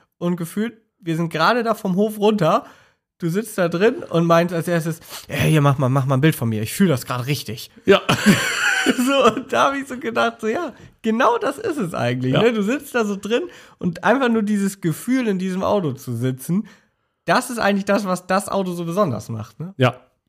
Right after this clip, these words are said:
Speaker 2: Also der Vibe war einfach, weiß ich, an dem Tag sowieso, wie gesagt, gutes Wetter und sowas, und dann sitzt du da drin,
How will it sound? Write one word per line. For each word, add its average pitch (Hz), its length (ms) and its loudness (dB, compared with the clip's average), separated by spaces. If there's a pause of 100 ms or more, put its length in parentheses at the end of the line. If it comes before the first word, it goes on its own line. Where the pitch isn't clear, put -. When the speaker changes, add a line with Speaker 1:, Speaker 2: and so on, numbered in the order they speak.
(140)
Speaker 2:
Also 120 220 2
der 120 180 6
Vibe 170 300 4
war 135 100 6
einfach, 131 380 2
weiß 120 200 -2
ich, 107 160 -6
an 120 60 0
dem 143 160 6
Tag 135 220 2
sowieso, 131 320 4
wie 127 60 2
gesagt, 110 200 -4
gutes 123 300 2
Wetter 143 260 6
und 131 80 4
sowas, 135 300 4
und 127 80 0
dann 117 100 4
sitzt 139 220 2
du 127 40 -2
da 123 140 4
drin, 135 380 4